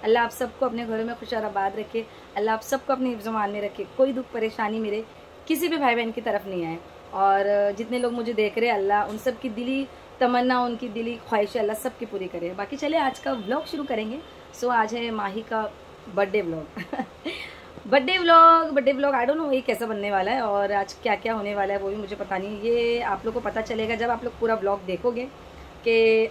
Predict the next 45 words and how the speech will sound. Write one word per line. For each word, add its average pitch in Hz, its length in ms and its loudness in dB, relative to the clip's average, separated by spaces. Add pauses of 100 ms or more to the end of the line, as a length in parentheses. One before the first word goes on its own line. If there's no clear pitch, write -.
माही 175 180 -2
का 226 100 -4
बर्थडे 190 260 0
है। 247 180 0
Obviously 208 340 0
आप 202 120 0
लोग 214 80 -8
सोच 220 200 -6
रहे 214 100 -2
होंगे, 214 120 -6
"मदीना 208 420 -4
आपा, 214 260 -4
माही 196 180 -4
का 226 100 -6
बर्थडे, 202 260 -2
तो 220 120 -4
फिर 214 160 -6
माही 190 180 -2
का 220 100 -2
बर्थडे 202 200 -4
तो 220 80 0
स्पेशल 208 360 -4
ही 214 100 -2
होगा 190 180 0
शायद।" 180 380 -2 (720)
शायद, 247 420 2 (100)
I - 20 -2
don't 226 160 2
know 269 220 2
what, 247 240 -6
कि 226 220 4
होगा 220 320 0
नहीं 220 200 -2
होगा, 226 360 -2 (160)
पता 254 160 6
नहीं 302 120 4
मुझे, 269 240 6
लेकिन 254 220 2
आप 240 160 2
लोगों 254 180 4
को 254 100 0
व्लॉग 226 280 -2
पूरी 247 140 -2
देखना 226 260 0
है 320 80 -6